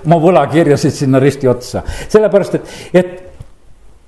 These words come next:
et seal toimus see asi ja me tegime lihtsalt seda sümboolselt sellepärast, et me mõistaksime sedasi, et me olime seal ennast läbi katsunud, oma kitsaskohad kõik läbi käinud, kus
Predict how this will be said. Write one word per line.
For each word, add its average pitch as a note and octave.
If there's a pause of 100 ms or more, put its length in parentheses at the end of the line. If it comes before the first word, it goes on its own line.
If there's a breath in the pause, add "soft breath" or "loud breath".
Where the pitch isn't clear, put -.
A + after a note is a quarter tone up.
(360)
et G3+
seal C4+
toimus C4+
see C#3
asi A2
ja G#3
me C4+
tegime C4+
lihtsalt E4
seda F#3+
sümboolselt F3
sellepärast, A3+
et C3
me D#3
mõistaksime F3
sedasi, E3+
et -
me F4
olime A3
seal E3+
ennast A3
läbi A#3
katsunud, G3
oma F#3+ (140)
kitsaskohad F#3
kõik F3
läbi A#3
käinud, -
kus G#3+